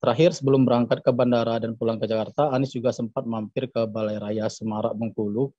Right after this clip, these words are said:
untuk berpamitan kepada para peserta nih, Tribuners. Saat tiba di Balai Raya Semarak juga sempat membeli beberapa oleh-oleh seperti kain batik, kopi, dan juga ada beberapa oleh-oleh lainnya yang ada di stan-stan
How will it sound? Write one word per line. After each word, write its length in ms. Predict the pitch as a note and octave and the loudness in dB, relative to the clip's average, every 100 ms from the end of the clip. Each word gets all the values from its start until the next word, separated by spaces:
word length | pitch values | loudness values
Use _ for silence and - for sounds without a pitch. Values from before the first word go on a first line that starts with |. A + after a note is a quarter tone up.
| _ _ _ _ - | _ _ _ _ -12
untuk 320 | A2 - B2+ A2+ | -10 -4 -4 2
berpamitan 720 | C3 C3 A2 A2+ - B2+ C#3+ | 0 4 2 2 0 0 0
kepada 720 | C3+ - A2+ G#2+ G#2+ C3 B2+ | -2 -6 -2 -2 0 2 2
para 240 | A2+ A2+ A2+ | 0 0 0
peserta 560 | A2+ - - - A#2 | -2 -4 -4 -2 -2
nih, 80 | A2 | -2
Tribuners. 400 | A2 G#2 G#2+ - _ _ _ _ _ _ _ _ _ _ _ | -8 -10 -10 -10 _ _ _ _ _ _ _ _ _ _ _
Saat 300 | C#3 C#3 D3+ | 0 2 4
tiba 180 | D3 | 6
di 80 | C#3+ | 6
Balai 160 | C#3 C#3 | 8 8
Raya 140 | C3+ | 6
Semarak 260 | C3+ C#3+ D3+ | 6 4 4
juga 320 | C3+ C#3+ D3 - | 4 6 6 4
sempat 320 | C3+ B2+ D3 | -4 0 2
membeli 400 | C#3 C3+ B2 C#3+ | 4 2 2 0
beberapa 480 | A#2 A2+ A2 - B2+ | -2 -2 -6 -4 -2
oleh-oleh 560 | A2+ A2 A2 A2 A#2+ | 0 -2 -2 0 0
seperti 560 | B2 A2 - - A#2 G#2+ | 0 -4 -10 -8 -10 -8
kain 320 | A2+ A2 A2 | -6 -6 -6
batik, 560 | A2 G#2+ _ C#3 D#3+ - | -6 -8 _ 0 0 0
kopi, 560 | A#2 A2 - C3 C#3 | 4 4 2 2 4
dan 160 | A2+ G#2+ | 4 0
juga 320 | G2+ G#2 A2+ | -2 0 0
ada 140 | G#2+ A2 | 0 -4
beberapa 340 | A2 A2 A2+ | -4 -2 2
oleh-oleh 320 | A2+ A2 A2+ | 4 4 4
lainnya 320 | A2 G#2 A2+ | 2 2 2
yang 160 | B2+ A#2+ | 2 0
ada 240 | A2 A2+ | 0 -2
di 80 | A2 | -2
stan-stan 880 | - - A2+ - - A#2+ A#2+ A2+ | -8 -2 -2 -2 -2 0 2 -2